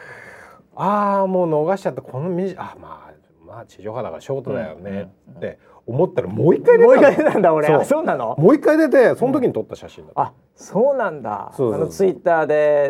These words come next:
Speaker 2: 転送してくれたやつね。
Speaker 1: そうそう。でね、あのー、
Speaker 2: うん。
Speaker 1: これがね、ちょっとまあ、
Speaker 2: うん。
Speaker 1: みんなには見えないんだけど、最初に撮った写真で、<laughs> 慌てて撮っ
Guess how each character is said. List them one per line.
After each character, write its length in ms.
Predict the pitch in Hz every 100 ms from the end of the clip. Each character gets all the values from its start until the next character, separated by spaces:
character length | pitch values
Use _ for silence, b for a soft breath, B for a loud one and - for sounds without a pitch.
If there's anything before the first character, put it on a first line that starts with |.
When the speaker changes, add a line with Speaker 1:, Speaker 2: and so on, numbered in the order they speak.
| -
Speaker 2:
転 200 | 147 143
送 160 | 143 131
し 60 |
て 140 | 139 127
く 60 |
れ 80 | 131
た 100 | 120
や 80 | 127
つ 80 | 113
ね。 200 | 101 131
Speaker 1:
そ 80 | 110
う 60 | 85
そ 140 | 80
う。 40 | 92
で 180 | 180 135
ね、 280 | 131 156 -
あ 160 | 110 101
の 120 | 101
ー、 720 | 98 95 92 92 87 87 87
Speaker 2:
う 20 |
ん。 40 | - _ _ -
Speaker 1:
こ 100 | 214
れ 680 | 214 208 202 202 196 190 180
が 100 | 175
ね、 120 | 190 _ -
ち 40 |
ょ 20 |
っ 40 | 131
と 60 |
ま 60 | 98
あ、 40 | 92
Speaker 2:
う 100 | 110
ん。 40 |
Speaker 1:
み 60 | 127
ん 40 |
な 80 | 143
に 80 | 82
は 60 | 82
見 80 |
え 40 | 85
な 80 | 80
い 20 |
ん 40 |
だ 60 | 80
け 60 | -
ど、 80 |
最 140 | - 196
初 120 | 214 202
に 80 | 196
撮 160 | 156 143
っ 60 |
た 120 | - 151
写 160 | - 302 285
真 120 | -
で、 80 | 120 -
<laughs> 120 | - -
慌 240 | 131 240
て 120 | 247
て 140 | 262 285
撮 200 | -
っ 20 | 294